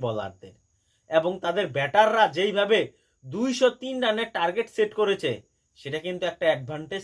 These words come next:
থেকেই যায়, যে জায়গায় মিচেল মার্শ দুর্দান্ত কিন্তু অর্ধশত রান। এবং পরবর্তীতে হার্দিক পান্ডিয়া কিন্তু আজকে আইপিএল এর প্রথম ক্যাপ্টেন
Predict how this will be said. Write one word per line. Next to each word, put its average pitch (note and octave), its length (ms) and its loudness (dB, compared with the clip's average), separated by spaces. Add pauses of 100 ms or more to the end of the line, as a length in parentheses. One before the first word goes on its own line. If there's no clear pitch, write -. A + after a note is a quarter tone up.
(100)
থেকেই C#3 340 -4
যায়, F#2 140 -8 (420)
যে C3 280 0
জায়গায় F#3 320 2 (420)
মিচেল F3 360 2 (120)
মার্শ E3+ 240 2 (180)
দুর্দান্ত A#3 540 -2 (140)
কিন্তু F3 220 -8 (120)
অর্ধশত B2+ 420 -6 (100)
রান। F2+ 160 -12 (760)
এবং F3+ 200 2 (160)
পরবর্তীতে A3 680 0 (1120)
হার্দিক F#3 420 0 (100)
পান্ডিয়া C4+ 360 2
কিন্তু C4 180 -2 (100)
আজকে B3 260 -4 (680)
আইপিএল C4+ 720 4
এর B3+ 80 2 (680)
প্রথম C4 380 0 (340)
ক্যাপ্টেন F3 440 -6